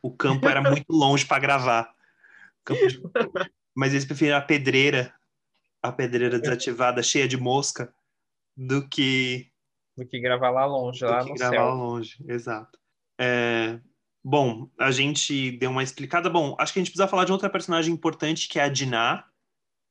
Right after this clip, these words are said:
Speaker 1: Ou
Speaker 2: Ai, a gente pode abrir um tópico aqui só pra falar da Dinah e, por mim, o programa acaba aqui.
Speaker 1: <laughs> Não, porque eu tenho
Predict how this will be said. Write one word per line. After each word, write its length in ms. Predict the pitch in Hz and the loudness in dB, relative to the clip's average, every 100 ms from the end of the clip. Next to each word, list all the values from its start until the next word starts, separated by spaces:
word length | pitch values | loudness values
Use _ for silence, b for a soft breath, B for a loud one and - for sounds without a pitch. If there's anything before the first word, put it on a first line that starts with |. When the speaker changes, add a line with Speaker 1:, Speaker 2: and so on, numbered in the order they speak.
| _ - | _ 2
Speaker 1:
Ou 80 | 139 | 4
Speaker 2:
Ai, 320 | 147 127 113 | 4 0 0
a 160 | 120 135 | 0 0
gente 260 | 151 151 | -2 -4
pode 220 | - 151 165 | 2 2 4
abrir 240 | 156 151 | 2 0
um 140 | 185 | -4
tópico 440 | - 160 143 165 175 | 0 4 4 4 0
aqui 120 | 156 | -4
só 220 | - 156 | 0 0
pra 180 | 160 208 | 0 -2
falar 220 | - 180 175 | 0 2 2
da 100 | 180 | 0
Dinah 460 | 180 180 120 131 160 | -4 0 2 2 0
e, 60 | |
por 220 | 165 156 | -4 -6
mim, 140 | 147 156 | -4 -6
o 60 | |
programa 360 | - 156 156 175 | -2 -2 0 -2
acaba 260 | - - 196 | -6 -6 -6
aqui. 280 | - 101 110 | -8 -8 0
Speaker 1:
<laughs> 720 | 156 117 - - - 180 - | 0 -2 -8 -14 -18 -18 -4
Não, 100 | 240 | -2
porque 140 | - - | 0 0
eu 80 | - | 2
tenho 240 | 233 247 | 0 -2